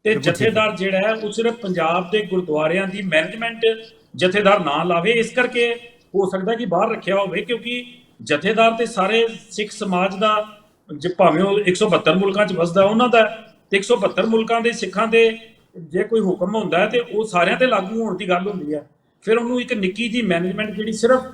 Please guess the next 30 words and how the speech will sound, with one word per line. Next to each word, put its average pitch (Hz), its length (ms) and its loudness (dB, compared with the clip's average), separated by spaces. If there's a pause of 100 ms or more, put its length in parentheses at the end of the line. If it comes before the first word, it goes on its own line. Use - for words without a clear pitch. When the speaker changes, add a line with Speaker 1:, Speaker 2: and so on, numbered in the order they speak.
(360)
Speaker 1:
ਪੰਜਾਬ, 185 460 6
ਪੁਰਾਣੇ 190 280 4
ਪੰਜਾਬ 190 400 0
ਦੇ 202 100 -2
ਗੁਰਦੁਆਰਿਆਂ 165 480 0
ਨੂੰ 202 120 -10
ਮੈਨੇਜ 175 280 -4
ਕਰਨ 175 140 -4
ਵਾਲੀ 185 200 -2
ਜਥੇਬੰਦੀ 180 480 -4
ਕਿਵੇਂ 180 240 0
ਕਰ 175 160 -4
ਸਕਦੀ 175 300 -8
ਹੈ? 226 260 -10 (320)
ਇਹਦੇ 202 180 6
ਲਈ 247 160 2
ਇੱਕ 247 120 -6
ਤਾਂ 240 240 0 (140)
ਇਹ 226 140 6
ਗੱਲ 220 240 2
ਮੈਨੂੰ 214 240 -2
ਪੋਜ਼ਿਟਿਵ 202 440 -2
ਲੱਗਦੀ 185 280 0
ਹੈ 226 40 0
ਕਿ, 226 300 -6 (300)
ਪਰ 254 260 4
ਹੌਲੀ 185 300 2
ਹੌਲੀ 214 220 2
ਕੀ 220 180 -4
ਹੋਇਆ 190 520 0